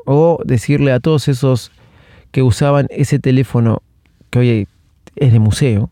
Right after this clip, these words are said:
¿sí? Por-, y digo estos chistes porque me acuerdo cuando me decían, "Tenés un iPhone, usá un BlackBerry", me decían todos. "Eso no existe". Bueno, de por sí BlackBerry se reía del iPhone cuando salió. BlackBerry está en un museo, el iPhone está en la mano de casi todo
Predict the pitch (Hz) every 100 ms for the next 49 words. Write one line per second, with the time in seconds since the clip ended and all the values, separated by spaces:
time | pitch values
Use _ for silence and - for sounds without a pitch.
0 | _ - - 113 156 190 _ - - -
1 | - - _ _ - 160 170 208 165 143
2 | - 156 165 180 123 117 127 131 117 117
3 | 120 156 - 143 156 151 - 113 - 165
4 | 143 110 107 123 135 107 - 117 98 95
5 | - 101 120 110 53 52 - - - -
6 | - - - 170 147 147 139 - - 143
7 | - 131 120 110 123 - 123 165 147 139
8 | 113 143 131 107 113 104 117 110 107 113
9 | - 104 107 101 127 120 104 - - -
10 | - - - - - - - - - -
11 | - - - - - 123 - 131 131 139
12 | 143 139 156 175 196 220 160 233 403 _
13 | 277 _ _ - 123 147 147 135 147 120
14 | 127 120 123 110 - 123 - 104